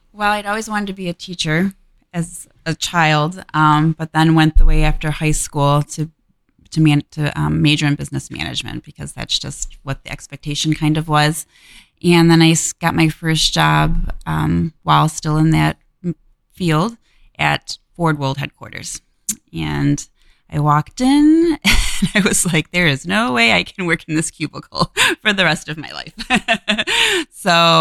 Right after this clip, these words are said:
um, back to the drawing board, and I found that Eastern had the business education curriculum because I really loved business and that whole entrepreneurial spirit. Um,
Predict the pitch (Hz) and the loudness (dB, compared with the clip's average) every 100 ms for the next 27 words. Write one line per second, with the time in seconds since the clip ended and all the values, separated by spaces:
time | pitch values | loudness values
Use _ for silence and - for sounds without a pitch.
0 | 165 - 151 151 156 160 170 165 - 185 | 4 2 2 2 2 0 0 -2 -2 -4
1 | 180 180 165 156 151 156 151 147 147 143 | -4 0 2 4 4 2 2 2 2 0
2 | - 151 139 143 147 - - _ _ _ | 0 0 2 0 0 -4 -6 _ _ _
3 | - 151 - 147 151 139 143 139 139 131 | -4 -4 -2 -6 -4 -4 -4 -8 -6 -6
4 | 127 127 147 - - 156 156 180 - 202 | -8 -8 -8 -4 -2 -2 -2 -6 -6 -2
5 | 226 262 175 160 160 151 160 160 156 147 | 2 2 2 -2 -2 0 2 2 0 0
6 | 143 151 - - - 165 160 165 160 156 | 0 -2 -2 -2 0 0 2 4 4 2
7 | 147 143 135 - 156 151 147 147 - 156 | 2 2 0 -2 -2 0 -2 -4 -2 0
8 | 156 131 131 - - 180 175 170 170 - | 0 0 -4 -8 -8 -2 0 2 0 -2
9 | _ _ _ - 143 139 135 143 | _ _ _ -2 0 2 2 0